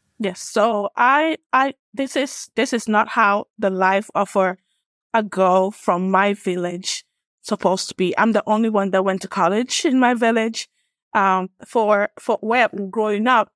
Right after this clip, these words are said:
a girl is supposed to just go to all the way to maybe middle school, and then you're supposed to get married. For me, it was hard for my aunties to push and my sister to push for my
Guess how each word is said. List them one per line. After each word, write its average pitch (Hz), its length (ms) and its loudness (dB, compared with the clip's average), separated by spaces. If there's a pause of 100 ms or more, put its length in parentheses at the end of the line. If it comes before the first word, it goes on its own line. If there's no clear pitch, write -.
(300)
a - 80 -2
girl 220 240 2
is 226 100 -4
supposed 214 360 -2
to 214 60 -4
just 196 320 -4
go 196 200 0
to 196 180 -2
all 208 220 4
the 208 100 -4
way 196 140 2
to 196 200 -4
maybe 196 300 0
middle 220 280 0
school, 302 380 0 (200)
and 220 100 2
then 226 80 4
you're 214 100 0
supposed 196 300 -4
to 180 80 -4
get 175 160 0
married. 160 380 -4 (240)
For 220 100 2
me, 277 120 2
it 277 60 0
was 233 180 0
hard 220 360 2 (260)
for 214 260 0
my 202 340 4
aunties 240 560 -2
to 202 80 -6
push 220 400 -2
and 196 100 2
my 196 80 2
sister 233 320 -4
to 202 120 -2
push - 420 -4 (300)
for 214 260 0
my 196 180 0